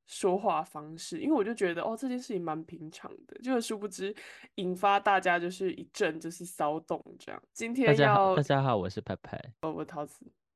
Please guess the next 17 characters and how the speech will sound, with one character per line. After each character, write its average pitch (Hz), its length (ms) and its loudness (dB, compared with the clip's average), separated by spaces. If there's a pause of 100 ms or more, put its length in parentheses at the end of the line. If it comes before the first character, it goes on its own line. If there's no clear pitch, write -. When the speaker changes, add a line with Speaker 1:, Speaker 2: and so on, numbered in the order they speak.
(500)
Speaker 1:
我 190 120 -4
们 185 120 2
今 214 180 -2
天 220 160 6
要， 196 280 6 (200)
呃， 160 720 -2
聊 160 160 2
的 170 80 0
主 160 260 -8
题 - 440 -16 (480)
有 180 200 2
一 202 40 6
点 185 200 0
太 190 160 0
温 160 240 -2
馨 - 380 -12
了， - 200 -16